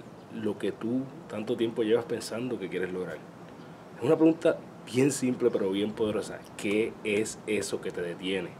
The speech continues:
Una vez tú identifiques qué es lo que te detiene, qué es lo que te separa entre tú y tu sueño, ya tú tienes mitad de la batalla gana, porque lo único que tienes que enfocarte es en, en dirigir todo tu empeño a sobrepasar ese primer obstáculo.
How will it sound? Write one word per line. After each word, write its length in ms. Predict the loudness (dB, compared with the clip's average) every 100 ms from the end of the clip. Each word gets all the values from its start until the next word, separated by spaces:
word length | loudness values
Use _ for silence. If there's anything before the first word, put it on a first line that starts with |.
| -16 -16 -16 -16 -16 -16 -18 -14 4
Una 120 | 6
vez 80 | 8
tú 100 | 4
identifiques 420 | 2 2 2 2
qué 120 | 2
es 60 | 2
lo 120 | 2
que 80 | 6
te 80 | 8
detiene, 480 | 8 8 6 6
qué 80 | 0
es 60 | -2
lo 100 | 0
que 80 | 0
te 80 |
separa 340 | 2 4 6 6
entre 280 | 4 0 0
tú 220 | 2 2
y 60 |
tu 140 | 2 -2
sueño, 460 | 0 2 2 -2 -8 -14 -14 -14 -14 -14 -6
ya 120 | -2 0
tú 100 | 6
tienes 320 | 8 8 6 -4 -8
mitad 380 | -2 0 4 4
de 80 | 6
la 80 | 4
batalla 320 | 4 4 4
gana, 280 | 4 2 0
porque 220 | -2 0
lo 60 |
único 260 | 2 4 2
que 60 | 2
tienes 200 | -2 0
que 100 | -4
enfocarte 680 | 2 4 4 0 2 4
es 180 | 4 -2 -10 -12 -12 -6
en, 260 | -4 -4 -8 -16 -16 -16 2
en 360 | 4 4 2 2
dirigir 320 | 0 2 -2 4
todo 380 | 10 12 12 10
tu 120 | 8
empeño 680 | 4 8 10 10 6 4 4
a 240 | 2 2 0 -10
sobrepasar 640 | -4 0 2 2 2 6 8
ese 200 | 8 4
primer 300 | 4 6 6
obstáculo. 440 | 4 -2 -2